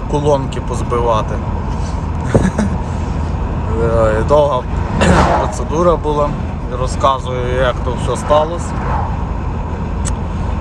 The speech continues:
Одним словом, приїхав я, приїхали ми на заправку, машина стояла біля будівлі, не знаю як, не пам'ятаю як.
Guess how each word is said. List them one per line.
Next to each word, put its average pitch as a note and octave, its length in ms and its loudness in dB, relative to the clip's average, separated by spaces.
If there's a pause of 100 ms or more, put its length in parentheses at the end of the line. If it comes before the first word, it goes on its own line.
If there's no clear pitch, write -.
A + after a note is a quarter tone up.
(160)
Одним D3 260 0
словом, D3 440 2 (460)
приїхав C#3+ 600 2
я, C#3 200 0 (1080)
приїхали D3 440 2
ми C#3 120 0
на C3+ 120 -2
заправку, F#3+ 680 2 (760)
машина D3 360 0
стояла C#3 500 0
біля C3 200 0
будівлі, E3+ 640 0 (760)
не C#3+ 100 2
знаю C3 600 0
як, F3+ 240 2 (800)
не D3 100 0
пам'ятаю C#3+ 800 2
як. C#3 200 -2